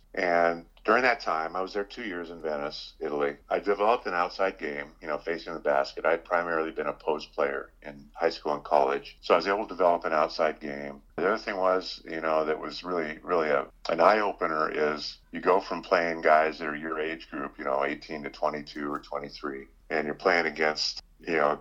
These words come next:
what I would call grizzled veterans that are thirty and thirty-two. And I'll never forget the first, first exhibition game I played there. We'd been, I'd been over there for maybe a week, and we went over to Yugoslavia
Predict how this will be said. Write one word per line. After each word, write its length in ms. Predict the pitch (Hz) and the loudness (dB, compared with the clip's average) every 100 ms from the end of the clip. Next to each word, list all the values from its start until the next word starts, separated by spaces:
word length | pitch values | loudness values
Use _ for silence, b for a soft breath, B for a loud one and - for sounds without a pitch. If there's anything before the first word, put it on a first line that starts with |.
| - | -4
what 180 | 82 85 | 2 6
I 120 | 82 | 6
would 140 | 80 78 | 4 2
call 240 | 92 80 | 2 2
grizzled 520 | - 90 90 92 82 | 2 0 0 -2 -2
veterans 600 | 87 85 90 80 76 78 | 4 4 4 0 -4 -8
that 160 | 80 76 | -8 -4
are 100 | 73 | -6
thirty 460 | - 87 82 82 78 | -4 -2 -2 -2 -6
and 160 | 76 | -8
thirty-two. 800 | - 78 76 73 - 76 78 82 | -4 -4 -4 -14 -10 -6 -4 -4
And 100 | - | -2
I'll 120 | 78 87 | 0 2
never 200 | 113 110 | 2 0
forget 300 | 101 87 82 | -4 -4 -4
the 80 | |
first, 460 | 78 90 92 - - | -6 -6 -6 -8 -6
first 280 | - 92 - | -2 -2 0
exhibition 640 | 90 87 87 80 80 90 73 | -2 0 -4 -4 -4 -4 -4
game 180 | 73 | -2
I 80 | 73 | -2
played 320 | 73 82 76 | 0 0 0
there. 140 | 73 76 | -2 -4
We'd 140 | 78 | -2
been, 200 | 76 71 - | -4 -4 2
I'd 160 | 82 | 2
been 100 | 80 | 2
over 160 | 76 71 | 0 2
there 140 | 73 | 0
for 320 | 73 80 71 - | 0 0 0 0
maybe 160 | 80 76 | -4 -2
a 60 | 69 | -4
week, 260 | 71 - | -4 -4
and 100 | 80 | -2
we 100 | 80 | 0
went 140 | 90 85 | 2 2
over 100 | 76 | 0
to 60 | |
Yugoslavia 800 | 76 76 - 80 76 82 78 69 | -6 -4 0 6 6 4 -2 -8